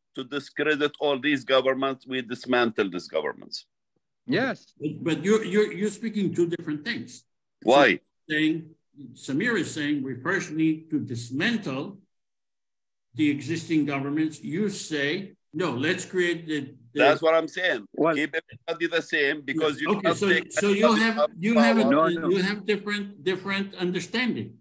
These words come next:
Speaker 2: No, not different understanding. Joseph, if you wanna, I mean, dismantle, what does dismantle mean? I mean, dismantle,
Speaker 3: That
Speaker 2: I
Speaker 3: means that
Speaker 2: mean
Speaker 3: they don't have the power to use the military.
Speaker 2: No, no, no, no, no. Dismantling, uh, what I mean, dismantling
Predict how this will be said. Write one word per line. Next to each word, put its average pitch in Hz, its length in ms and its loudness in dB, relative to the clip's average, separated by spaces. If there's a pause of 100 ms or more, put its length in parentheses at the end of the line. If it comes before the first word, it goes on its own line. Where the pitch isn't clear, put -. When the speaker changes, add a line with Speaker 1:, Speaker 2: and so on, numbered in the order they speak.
(120)
Speaker 2:
No, 147 260 4
not 180 180 0
different 180 320 -2
understanding. 127 760 -2 (160)
Joseph, 151 400 -2 (1000)
if - 240 -6
you 190 180 2
wanna, 180 420 2
I 131 140 -6
mean, 123 260 -6 (200)
dismantle, 185 720 0
what 180 180 0
does 180 120 0
dismantle 160 640 -4
mean? 104 280 -6
I 95 80 -6
mean, 85 200 -10 (600)
dismantle, 196 580 4
Speaker 3:
That 170 100 4
Speaker 2:
I 165 100 6
Speaker 3:
means 165 120 2
that 208 60 4
Speaker 2:
mean 208 140 4
Speaker 3:
they 190 100 4
don't 202 220 0
have 214 240 2
the 202 100 2
power 190 840 0 (120)
to 180 60 -6
use 180 340 0
the 202 80 -2
military. 165 840 -2
Speaker 2:
No, 208 320 6
no, 214 260 6
no, 202 240 2
no, 196 300 0
no. 147 240 0
Dismantling, 202 840 -2
uh, 139 180 -4
what 147 240 -4
I 151 180 2
mean, 202 240 -4
dismantling 196 680 -4